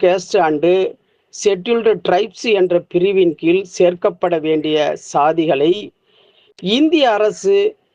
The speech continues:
கேட்டபோது மெட்ராஸ் மாகாணத்தில் ஆயிரத்தி தொள்ளாயிரத்தி முப்பத்தாறாம் ஆண்டு சேர்க்கப்பட்ட சாதிகள் அடிப்படையே தொடர்ந்து இடம்பெற நடவடிக்கை எடுக்கப்பட்டுள்ளது.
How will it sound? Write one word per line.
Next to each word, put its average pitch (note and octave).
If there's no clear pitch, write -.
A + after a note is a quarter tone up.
கேட்டபோது E3+
மெட்ராஸ் G#3
மாகாணத்தில் E3+
ஆயிரத்தி A3
தொள்ளாயிரத்தி E3
முப்பத்தாறாம் G3
ஆண்டு D#3+
சேர்க்கப்பட்ட F3+
சாதிகள் F#3+
அடிப்படையே F3
தொடர்ந்து G#3+
இடம்பெற G#3
நடவடிக்கை F#3+
எடுக்கப்பட்டுள்ளது. E3